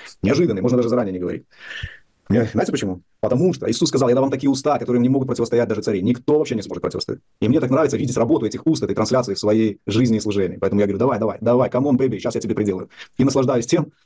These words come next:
э, наслаждаюсь тем, как Дух так движется в ответах этих. Это просто эйфория. Я вам советую всем верить в свои уста, что они ответят так, что никто после вас уже ничего не скажет. Аминь. Ну, поехали.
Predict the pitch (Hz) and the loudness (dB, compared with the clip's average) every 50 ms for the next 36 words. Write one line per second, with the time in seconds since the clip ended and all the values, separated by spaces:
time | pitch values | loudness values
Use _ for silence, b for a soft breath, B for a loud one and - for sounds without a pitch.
0 | _ _ _ _ - 110 107 110 107 120 123 135 123 - 123 120 120 - 156 139 | _ _ _ _ -2 0 2 2 2 0 0 0 0 2 2 0 2 2 0 0
1 | 120 107 110 117 147 131 131 110 101 120 123 135 117 - 104 101 - 117 123 - | 0 -4 -2 -2 -2 0 0 -2 0 2 2 2 2 0 -2 -2 0 0 0 -2
2 | - - - - - - - 113 135 156 127 117 110 - 92 87 87 - _ - | -2 -8 -6 -4 -4 0 2 2 2 2 2 0 -2 -2 -4 -6 -6 -10 _ -2
3 | 92 104 110 113 104 113 123 110 95 - - 113 95 - - 85 113 143 131 127 | 0 0 0 2 2 2 0 0 0 -2 -2 -2 -2 -2 -4 0 2 2 2 2
4 | - 101 104 104 - - - - - - 98 110 104 127 147 135 123 - - - | 0 -2 -2 -2 -2 -4 -6 -6 -2 0 0 0 2 2 0 0 0 0 0 -2
5 | - 95 98 165 - 185 - 117 120 117 107 104 95 101 - - 87 - - - | 0 0 -2 0 0 0 -2 0 0 0 0 0 -4 -4 -4 -4 -4 -4 -6 -8
6 | - b b b b b - - 113 117 98 - - _ _ B B B B _ | -8 b b b b b -4 0 0 0 0 -2 -6 _ _ B B B B _
7 | _ - - 131 - 151 202 220 - | _ -2 -2 2 2 2 0 0 -4